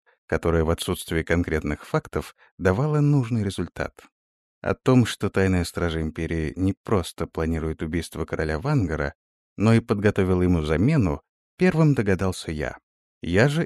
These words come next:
и понял, кто этот кандидат. И когда меня озарило, я стал складывать в кучу известные мне факты. Вот они. Планировался налет на дворец короля, и его должны были осуществить иномирцы из Ордена Искореняющих.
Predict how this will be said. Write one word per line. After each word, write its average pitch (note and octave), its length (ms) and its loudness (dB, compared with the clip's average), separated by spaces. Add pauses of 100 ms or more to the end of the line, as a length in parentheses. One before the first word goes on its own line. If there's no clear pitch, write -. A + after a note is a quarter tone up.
и - 100 -10
понял, G2+ 560 0
кто - 380 -2
этот C#2 260 -6
кандидат. C#2+ 640 -8 (680)
И - 100 -10
когда E2+ 260 0
меня D2+ 240 -2
озарило, E2 560 -2 (380)
я D#3+ 120 0
стал D#3 280 0
складывать B2 580 -2
в - 140 -16
кучу - 500 -4
известные F2 600 -4
мне D2+ 180 -4
факты. - 520 -10 (720)
Вот G#2 280 -4
они. C2+ 240 -8 (480)
Планировался C3 680 2
налет F#2+ 480 0
на G2+ 120 0
дворец D#2 420 -2
короля, A2 560 -6 (480)
и D#2+ 80 -4
его D2+ 300 -2
должны D3 340 2
были C#3+ 160 2
осуществить A#2 800 -2
иномирцы G#2+ 800 2
из G#2 280 -2
Ордена F2 380 0
Искореняющих. - 1040 -8